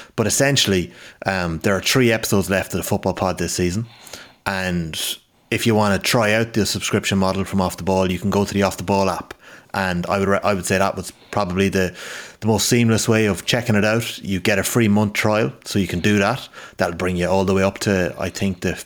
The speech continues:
first or second week of the Rugby World Cup. You can try it out. Basically, all of your Off the Ball podcasts are gonna be behind there going forward. Um, and as I mentioned, this is the third last episode of the Football Pod this season, so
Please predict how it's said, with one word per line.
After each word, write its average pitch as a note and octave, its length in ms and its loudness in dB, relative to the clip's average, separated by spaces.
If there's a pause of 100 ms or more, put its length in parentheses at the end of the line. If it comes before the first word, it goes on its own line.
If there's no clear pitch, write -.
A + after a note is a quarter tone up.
(140)
first G#2 260 -2
or G2+ 40 -4
second G#2 300 0
week G2 120 2
of F#2+ 80 -2
the G2 60 2
Rugby F#2 180 -2
World F#2+ 240 0
Cup. - 260 0 (340)
You F2+ 100 -4
can F#2+ 100 -2
try A2 220 2
it G#2 100 2
out. B2 320 0 (400)
Basically, A#2 380 2
all G#2 180 4
of G2 80 2
your G2 120 2
Off F#2+ 100 0
the - 60 -14
Ball F#2+ 180 0
podcasts F2+ 600 -2 (100)
are F#2 60 -4
gonna F2+ 160 -4
be F2+ 80 -2
behind F2+ 340 -2
there F2 180 0
going F2 260 -4
forward. F#2 460 -2 (440)
Um, F2+ 400 0
and G2 100 0
as F#2+ 140 2
I F#2 60 0
mentioned, F#2 520 -2 (120)
this G2 200 0
is F2+ 200 -2
the F2 100 -6
third G2 300 0
last F#2+ 220 0
episode F#2 300 -2
of E2 60 -8
the E2+ 60 -8
Football - 280 -2
Pod G2 220 0
this G2 160 2
season, G2 340 2
so F#2 300 0